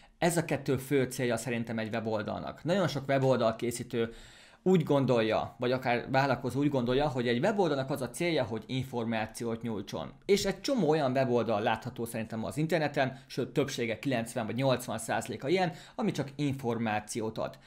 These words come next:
De az információból te, hogy információt adsz át a weboldalon keresztül, attól az ügyfél nem fog vásárolni. Nem fogsz tudni azáltal elmenni a boltba és venni két kiló kenyeret, mert nem fog pénzt termelni a weboldalt. És hála az Istennek most már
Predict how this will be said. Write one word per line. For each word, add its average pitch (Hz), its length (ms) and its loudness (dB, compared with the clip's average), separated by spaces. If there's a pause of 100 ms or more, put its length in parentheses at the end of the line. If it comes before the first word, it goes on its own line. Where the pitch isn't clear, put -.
(360)
De 131 60 2
az 123 120 0
információból 143 1040 0
te, 147 400 2 (100)
hogy 113 140 -4
információt 113 600 -4
adsz 117 220 0
át 98 160 -4
a 123 40 -2
weboldalon 113 480 -2
keresztül, 170 420 -2 (260)
attól 226 260 0
az 131 140 0
ügyfél 131 240 -4
nem 113 160 -2
fog 95 180 -6
vásárolni. 95 640 -4 (240)
Nem 196 180 2
fogsz 135 180 -2
tudni 123 260 -2
azáltal 117 480 2
elmenni 104 360 0
a - 60 -6
boltba 143 400 4
és 113 180 -2
venni 110 220 -4
két 113 200 -4
kiló - 200 -8
kenyeret, 170 420 2
mert 214 340 0
nem 240 200 0
fog 185 240 0
pénzt 160 400 0
termelni 123 460 2
a 110 60 0
weboldalt. 110 640 -2 (340)
És - 220 -4 (120)
hála 143 300 4
az 113 140 2
Istennek 127 380 0
most 127 200 -4
már 131 200 4